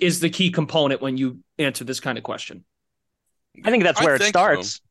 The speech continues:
Speaker 3: Yeah.
Speaker 2: Yeah, certainly. I mean, if, if we were using, uh, Texas as the launching off point where you have
Speaker 1: <laughs>
Speaker 2: zero, uh, so that's, that's the worst case
Speaker 1: Well,
Speaker 2: scenario
Speaker 1: that's an
Speaker 2: is your
Speaker 1: obvious
Speaker 2: s-,
Speaker 1: one,
Speaker 2: your
Speaker 1: yeah.
Speaker 2: state hasn't launched yet.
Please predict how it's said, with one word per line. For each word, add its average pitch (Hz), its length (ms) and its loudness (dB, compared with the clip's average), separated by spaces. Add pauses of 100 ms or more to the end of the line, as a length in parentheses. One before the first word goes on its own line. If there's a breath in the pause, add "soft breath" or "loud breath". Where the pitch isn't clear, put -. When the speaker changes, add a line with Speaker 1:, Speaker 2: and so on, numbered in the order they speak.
Speaker 3:
Yeah. - 100 -6
Speaker 2:
Yeah, 175 140 4
certainly. 180 420 4
I 156 80 2
mean, 156 160 2
if, 151 160 0
if 156 160 0
we 160 100 6
were 160 120 6
using, 156 380 4
uh, 139 120 2
Texas - 420 0
as 139 140 2
the 143 80 2
launching 143 360 2
off 139 240 2
point 156 280 2
where 147 100 4
you 135 160 4
have 196 180 2
Speaker 1:
<laughs> 175 40 4
Speaker 2:
zero, 147 420 4 (220 loud breath)
uh, 143 260 4
so 165 160 4
that's, 175 220 2
that's 190 280 2
the 226 80 4
worst 190 280 4
case 135 260 0
Speaker 1:
Well, 123 60 -2
Speaker 2:
scenario 175 140 2
Speaker 1:
that's - 120 2
an - 60 4
Speaker 2:
is - 40 4
your 233 80 4
Speaker 1:
obvious 196 260 4
Speaker 2:
s-, - 60 -2
Speaker 1:
one, 139 240 2
Speaker 2:
your 147 120 4
Speaker 1:
yeah. 160 40 4
Speaker 2:
state 180 300 2
hasn't 175 260 2
launched 156 360 4
yet. 104 240 2